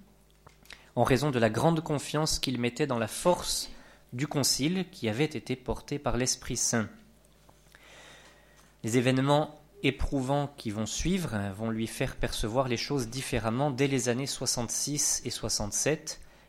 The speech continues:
et encore plus après mille neuf cent soixante-huit. Et donc, comme on vient de le voir, à l'occasion des mille neuf cents ans de la mort de Saint Pierre et Saint Paul, Paul six ouvre une année de la foi, au terme de laquelle il proclame le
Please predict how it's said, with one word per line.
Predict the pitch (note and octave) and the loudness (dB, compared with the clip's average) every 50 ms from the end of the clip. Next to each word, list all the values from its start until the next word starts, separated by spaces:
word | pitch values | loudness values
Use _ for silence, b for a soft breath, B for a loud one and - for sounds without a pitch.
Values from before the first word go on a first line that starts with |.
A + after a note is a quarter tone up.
| B - | B -6
et | G#2+ | -4
encore | G2+ G2 - - - | -4 -4 -6 -10 -2
plus | - - B2 - | -2 -2 0 0
après | G#2 G#2 - - - B2 - - - G#2 | -6 -6 -6 -8 -8 -8 -8 -8 -12 -10
mille | G2+ | -10
neuf | G#2+ G2+ - | -8 -8 -6
cent | - C3 | -6 -6
soixante-huit. | A#2+ - B2+ A#2 - A#2+ A2 - - - C3 A#2+ - - - G2+ F#2 F#2+ - - - _ _ _ _ _ _ _ _ _ _ _ _ B B B B B B B B B B B B | -6 -4 -4 -4 -2 -4 -4 -6 -4 -4 -4 -4 -4 -4 -4 -4 -6 -8 -12 -18 -20 _ _ _ _ _ _ _ _ _ _ _ _ B B B B B B B B B B B B
Et | - | -4
donc, | G2+ B2 B2+ B2 | -2 -2 -2 0
comme | - - G2+ G2+ G2+ | -2 -4 -4 -4 -4
on | G#2 - - - G#2+ | -6 -8 -10 -12 -14
vient | G2+ G#2 A2 G#2+ | -8 -6 -6 -6
de | G#2 G#2 | -6 -6
le | F#2+ F#2+ | -8 -8
voir, | F#2 G2 G#2+ B2 C#3 C#3+ - - A#2 | -8 0 2 4 4 4 2 -2 -4
à | G#2 G#2+ - - B2 A#2 G#2+ | -4 -4 -6 -8 -8 -8 -8
l'occasion | G#2+ G#2 - A2+ G2+ B2 C3 | -8 -6 -6 -6 -4 -4 -2
des | A#2 A2 | -2 -2
mille | A2 A#2 A#2+ | 0 0 2
neuf | A#2+ A#2+ A#2 | 2 0 2
cents | - - - A#2 A2 A2 B2 | 0 0 0 0 -2 -2 -2
ans | C3+ C3+ B2+ | -2 -2 -2
de | A2 A#2 | -4 -2
la | A#2 A2+ A2 A2+ - - | 0 0 0 -2 -2 -6
mort | - A#2+ A#2+ C3 C3 C3 C3 | -8 -2 0 0 0 0 0
de | A#2 | 0
Saint | - - C3+ A#2+ | 2 2 2 0
Pierre | - - C3+ A#2 | -2 -2 -2 -2
et | A#2 | 0
Saint | - - - G#2+ | 0 -2 -2 -2
Paul, | - - - C3 D3 D3 C#3+ - | -4 0 2 2 2 2 0 2
Paul | A#2+ A2+ A2 | 0 2 2
six | - - - C#3+ C3+ - - | 2 0 0 0 -2 -2 -2
ouvre | C3+ B2+ B2+ A2+ | -2 -2 -2 -2
une | A#2 A2 A2+ | -2 0 0
année | A2+ A#2 A#2 | 0 0 0
de | A2 G#2+ | 0 -2
la | G#2+ G2 | -4 -4
foi, | - - - A#2 A#2+ C3+ D#3 D3+ B B B B B B B B B B B B B B B B B | -6 -6 2 4 4 4 4 2 B B B B B B B B B B B B B B B B B
au | C3+ C3+ | 0 0
terme | - - D#3+ D3 C#3+ C3+ A#2+ | 2 4 2 2 2 2 2
de | A#2+ | 2
laquelle | A2+ A2 G#2+ - - C3 C3+ C3 | 2 0 0 0 -2 -2 0 0
il | A2 - | -2 -2
proclame | - - - G#2+ - - A#2 A#2+ B2+ C3+ C3+ - | -2 -4 -4 -4 -2 -2 0 0 0 0 -4 -4
le | - A#2+ B2 C3+ | -4 -2 0 0